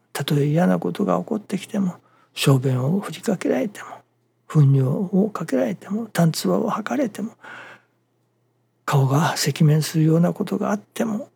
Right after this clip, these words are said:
どういう中にあってでも、私どもの心が和らいでおれる心、そしてそういう事柄を嫌だなと思うような事柄でも、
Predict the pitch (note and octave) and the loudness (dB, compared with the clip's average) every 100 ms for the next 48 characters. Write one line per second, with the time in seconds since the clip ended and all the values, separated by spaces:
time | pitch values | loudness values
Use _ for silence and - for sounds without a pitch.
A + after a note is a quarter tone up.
0 | _ _ - C#4 E4 B3+ A#3 D#4 A3 G#3+ | _ _ -2 2 4 2 4 2 2 -2
1 | G#3 A#3 C4 G#3 C4 _ - G#3 C#4+ D4 | -2 -2 -2 -4 -6 _ 2 2 2 -2
2 | - _ _ _ _ C#3+ E3 C#3 - - | -6 _ _ _ _ -4 -2 -4 -6 -8
3 | C3+ D#3 D#3 - - F3 F3 E3 - _ | -4 -2 -2 -6 -4 -2 -2 -6 -12 _
4 | _ _ _ C3+ D#3+ G3+ A3 B3 A#3+ A3 | _ _ _ 0 4 4 4 4 2 2
5 | F#3+ F#3+ F3+ G3 - - - - _ _ | 0 -2 -4 -8 -12 -14 -14 -16 _ _
6 | _ _ - - C#3+ - D3 E3+ F3 F2 | _ _ -8 -2 -2 -2 -2 2 4 6
7 | G2+ G3+ F3+ - G3+ - B1 G#3 G3+ _ | 6 4 2 2 2 2 2 0 -2 _
8 | _ _ _ _ E3+ D3+ D3 D#3 D#3 F3+ | _ _ _ _ 4 4 2 0 2 4
9 | F#3+ A#3 A#3+ A#3 C4+ G#3 F#3+ G#3 A#3 A3 | 4 4 4 4 2 0 -2 -4 -2 0
10 | - G3 A2+ A2 G2 | 0 0 0 -2 -4